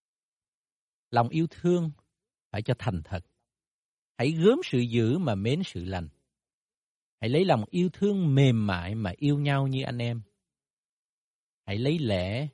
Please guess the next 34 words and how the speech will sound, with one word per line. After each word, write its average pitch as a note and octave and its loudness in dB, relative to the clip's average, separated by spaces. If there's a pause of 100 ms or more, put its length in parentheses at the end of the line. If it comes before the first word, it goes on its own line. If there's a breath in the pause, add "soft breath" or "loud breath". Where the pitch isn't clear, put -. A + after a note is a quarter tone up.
(420)
kính C#3+ 0
nhường F#2+ -4
nhau. F2+ -8 (960)
Hãy A3+ 0
siêng A3 2
năng G#3 2 (240)
mà G#2 -4
chớ B2 -2
làm F#2+ -2
biếng. A#2 -2 (640)
Phải B2+ 4
có G#3 2
lòng C3+ 4
sốt B3 -2
sắng, G3+ 0 (560)
phải C#3+ 4
hầu C#3 6
việc G2 -2
Chúa. B2+ -4 (1700)
Hãy A2 -4
vui D#3+ 0
mừng G#2 2
trong A#2 -4
sự - -10 (120)
trông A2 0
cậy, F2 -10 (480)
nhịn C#3 4
nhục D3+ 4
trong F#3 2
sự A#2 2
hoạn G2+ 2
nạn, F#2 -4 (1080)
bền A2+ 4
lòng G2+ 2